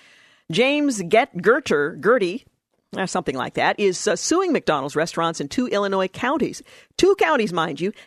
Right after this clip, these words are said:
claiming cheeseburger extra value meals are more expensive than when the items are purchased separately. He's done the math, ladies and gentlemen.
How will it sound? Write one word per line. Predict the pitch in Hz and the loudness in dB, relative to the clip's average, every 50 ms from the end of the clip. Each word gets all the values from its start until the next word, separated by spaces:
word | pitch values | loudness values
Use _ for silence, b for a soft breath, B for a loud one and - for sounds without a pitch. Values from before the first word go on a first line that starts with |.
| B - | B 0
claiming | 311 320 359 349 330 277 | 0 2 2 2 0 -2
cheeseburger | 214 - - 302 330 320 269 269 277 262 254 269 - | -2 -2 0 0 0 0 0 0 0 2 2 0 2
extra | - 233 233 - - 240 196 | 2 0 0 0 -2 0 2
value | 214 208 208 214 208 208 | 2 2 2 0 -2 -2
meals | 202 202 202 202 202 196 | 0 0 0 0 -2 0
are | - 170 | -2 -2
more | 160 165 180 202 214 | -2 0 -2 0 0
expensive | 208 190 - - - 196 202 190 - 160 156 175 156 | -2 -2 -4 -4 -4 -2 -2 0 0 0 0 0 -2
than | 160 156 156 | -4 -4 -2
when | 156 160 165 | -4 -4 -2
the | 160 156 - | -4 -2 0
items | 165 170 170 180 180 160 180 | 0 0 0 0 -2 -2 -4
are | 175 | -6
purchased | - - 160 135 - - 180 175 - - - _ _ | -4 -4 -6 -4 -2 -4 -4 -4 -6 -14 -20 _ _
separately. | - - - 311 - - 226 - - 147 127 - - _ _ _ _ _ _ _ _ _ _ _ | -10 -6 -6 -6 -4 -2 -4 -2 -2 -4 -4 -6 -10 _ _ _ _ _ _ _ _ _ _ _
He's | - 233 233 214 185 165 | -4 -2 -2 0 -2 -2
done | 151 175 202 214 226 226 | 0 0 0 2 2 0
the | 226 220 | 0 0
math, | 220 233 254 233 147 110 - - - | 0 2 2 0 0 -2 -6 -10 -6
ladies | - 151 165 170 143 | -4 -4 -4 -4 -6
and | 135 143 | -8 -6
gentlemen. | 135 143 143 147 151 175 220 | -4 -4 -4 -2 -4 -4 -6